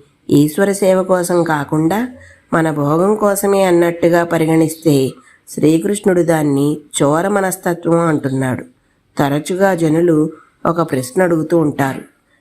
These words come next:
"నేను నీతిగా బ్రతుకుతున్నాను, ఎవ్వరినీ కష్టపెట్టను, నేనేమీ దొంగిలించను, కానీ నేను భగవంతుడున్నాడని నమ్మను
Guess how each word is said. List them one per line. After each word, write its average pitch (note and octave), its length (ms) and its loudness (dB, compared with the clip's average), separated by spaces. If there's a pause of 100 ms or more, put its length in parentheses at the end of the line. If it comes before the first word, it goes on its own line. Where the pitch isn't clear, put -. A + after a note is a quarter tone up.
(160)
"నేను G3+ 240 4
నీతిగా F#3 540 2
బ్రతుకుతున్నాను, F3 840 0 (260)
ఎవ్వరినీ F3 540 2
కష్టపెట్టను, D#3 840 -2 (200)
నేనేమీ E3 520 2
దొంగిలించను, E3 800 0 (140)
కానీ D3 500 -2 (1080)
నేను F#3 280 4
భగవంతుడున్నాడని F3 1200 2
నమ్మను D3 440 2